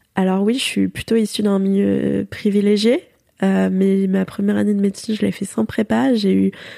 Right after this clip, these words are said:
j'ai vécu jusqu'à vingt-cinq ans chez mes parents. Euh, donc ça, oui, ils m'ont, ils m'ont soutenue financièrement, euh, par rapport à ça. Euh, mais par contre, euh, tout le reste, je suis allée le chercher. Euh, médecine, c'est un concours, donc on est tous égaux derrière une, euh,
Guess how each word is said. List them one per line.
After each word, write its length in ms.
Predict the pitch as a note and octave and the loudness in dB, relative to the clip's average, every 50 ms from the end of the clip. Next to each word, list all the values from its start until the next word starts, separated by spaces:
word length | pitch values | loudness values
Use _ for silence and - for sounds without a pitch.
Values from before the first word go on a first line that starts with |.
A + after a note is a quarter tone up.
| - - - - - - - - | -20 -20 -20 -20 -20 -20 -18 -2
j'ai 160 | - G#3 G#3 | 0 2 2
vécu 260 | F3+ G3 F#3+ - - | 4 2 0 0 -4
jusqu'à 260 | A3+ G#3+ - - G3 | -6 -4 -2 0 0
vingt-cinq 400 | F#3+ G3 G#3+ A3 - - A3+ G#3+ | 2 2 0 0 0 -2 -4 -2
ans 60 | - A3+ | -2 -2
chez 160 | - - A3 | 0 2 2
mes 140 | G#3+ G#3+ G#3 | 2 2 2
parents. 520 | - G#3+ G#3+ G#3 A3+ A3+ A#3+ B3 A#3+ G#3+ | 2 2 2 2 2 2 2 2 2 2
Euh, 640 | G3+ F#3 F#3 F3+ F3+ F#3 F#3 F3+ F#3 F#3 F#3 F3+ F#3+ | 2 2 2 2 0 0 0 -2 0 0 0 -2 -2
donc 240 | F3+ F#3+ F#3 F#3+ F#3 | -2 -2 -2 -4 -2
ça, 280 | - - A3+ A3+ A3 | -2 -2 0 2 2
oui, 220 | G3+ G#3 A3+ A#3 G#3+ | 2 2 2 2 2
ils 80 | F#3+ F3+ | 0 0
m'ont, 180 | F3 F3 F3 | 0 0 0
ils 220 | F3+ F3 - F#3+ G3 | 0 0 0 0 0
m'ont 160 | F#3+ F#3+ G3 | 0 0 -2
soutenue 380 | - - - G3+ - A3 A3+ | -2 -4 -8 -6 -2 -2 -2
financièrement, 760 | A3+ - - G3 F#3+ F#3+ G3 - G#3 G3 G3+ G#3 G#3 G#3+ G#3+ G#3 | -2 -2 -2 0 0 0 -2 -2 -2 0 0 0 0 0 0 -2
euh, 60 | G3 | -2
par 200 | G3 G3 G3 F#3+ | -2 0 0 0
rapport 300 | G3 G3 - G3+ F#3 F#3+ | 0 0 0 0 0 0
à 80 | G3 | 0
ça. 240 | F#3+ - C4+ D#4 F4+ - - - - - - - - - _ - _ G3 | 0 0 -2 -2 -2 -4 -10 -20 -20 -20 -20 -20 -20 -20 _ -6 _ 0
Euh, 200 | G3 F#3+ E3+ E3+ | 2 2 2 2
mais 140 | F#3 F#3 F#3 | 2 2 2
par 180 | G3 G3 F#3 | 2 0 -2
contre, 320 | - - C#4 D#4 D4+ - A#3 | 0 0 0 0 0 0 0
euh, 220 | G#3 G#3 G#3+ G#3 F#3+ | 2 2 2 2 0
tout 120 | - - | 0 0
le 80 | A3 G#3+ | 0 2
reste, 140 | G#3+ B3+ C4+ | 2 0 -2
je 60 | - | 0
suis 60 | - G#3 | 0 2
allée 160 | F#3+ F#3 G3 | 2 2 2
le 60 | F#3+ | 0
chercher. 480 | - - G3+ F#3+ - - C4 D#4+ E4 D#4 B3+ | 0 -2 -2 -2 0 0 2 2 2 2 2
Euh, 160 | F#3+ F#3 F3+ | 2 2 2
médecine, 340 | F3+ F#3+ G3 - - - C4 | 2 0 0 0 -2 -4 -4
c'est 140 | - - G#3 | -2 0 -2
un 120 | F#3+ F3+ | -2 -2
concours, 500 | F#3 - G#3+ G#3+ A3 - - D4 D#4 D#4 | -2 -2 -2 -2 -2 0 0 -2 0 0
donc 240 | A#3 G#3 G3 F#3+ - | -2 -2 -2 0 0
on 80 | F#3 F3+ | 0 0
est 100 | F#3 F3+ | 0 0
tous 240 | - - C4 - - | 0 -2 -4 -2 -2
égaux 240 | A3+ G#3 G#3+ A#3 | 0 2 2 2
derrière 380 | A3+ G#3 F#3+ F3+ F3+ F#3 F#3 - | 2 2 2 2 2 0 0 -2
une, 160 | F#3+ F3+ F3+ F3+ | -2 -2 0 0
euh, 420 | F3+ F3+ F3+ F3+ F3+ F#3 F#3 F#3+ | 0 2 2 2 2 0 0 -2